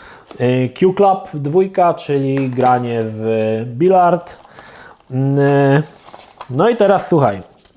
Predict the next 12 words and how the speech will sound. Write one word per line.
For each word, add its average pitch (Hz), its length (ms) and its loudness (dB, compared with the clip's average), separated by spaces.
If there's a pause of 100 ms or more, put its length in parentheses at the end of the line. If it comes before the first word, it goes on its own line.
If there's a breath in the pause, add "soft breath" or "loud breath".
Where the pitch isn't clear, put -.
(1080 loud breath)
Dorzucam, 185 480 2 (200)
e, 131 280 2
dorzucam 127 880 0
Ci, 139 560 -4 (1000 loud breath)
patrzę 131 360 -2
jeszcze 123 260 -4
tutaj 135 300 -2
jedno, 123 600 -2
jedną 127 320 -2
rzecz, 117 560 -4
e, 120 280 0
SingStara. 208 880 0